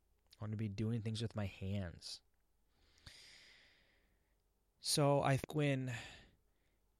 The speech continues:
when a child is, is, or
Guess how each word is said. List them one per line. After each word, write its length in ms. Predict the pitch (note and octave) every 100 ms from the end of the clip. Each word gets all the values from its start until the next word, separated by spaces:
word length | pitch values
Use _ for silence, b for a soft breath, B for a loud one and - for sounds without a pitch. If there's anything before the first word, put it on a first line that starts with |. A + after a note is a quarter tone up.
| _ _ _ _ _ _ _ _ _ -
when 300 | C3 B2 A2+
a 80 | A#2
child 680 | - - C#3+ D3+ D#3 C3
is, 220 | A#2 G2+ - -
is, 260 | A2 A2 - _ _ _
or 160 | B2 A2+